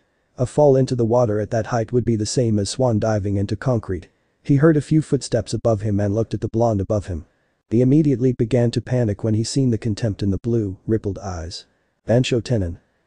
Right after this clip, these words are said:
The weapons that the fallen mercenaries had dropped floated all around the blonde and pointed directly at Gato's helplessly suspended body.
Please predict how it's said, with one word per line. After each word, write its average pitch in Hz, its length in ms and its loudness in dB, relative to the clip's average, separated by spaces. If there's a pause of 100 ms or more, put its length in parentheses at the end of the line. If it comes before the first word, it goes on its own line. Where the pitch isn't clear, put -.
(140)
The 101 100 0
weapons 135 420 2
that 123 120 -4
the 123 60 -4
fallen 139 360 2
mercenaries 98 600 0
had 110 120 -4
dropped 131 320 2
floated 123 360 2
all 131 200 6
around 120 360 2
the 107 60 -2
blonde 113 440 0
and 110 180 -2
pointed 131 340 2
directly 113 440 -2
at 95 100 -4
Gato's 101 420 -2
helplessly 107 460 -2
suspended 104 540 -4
body. 95 400 -4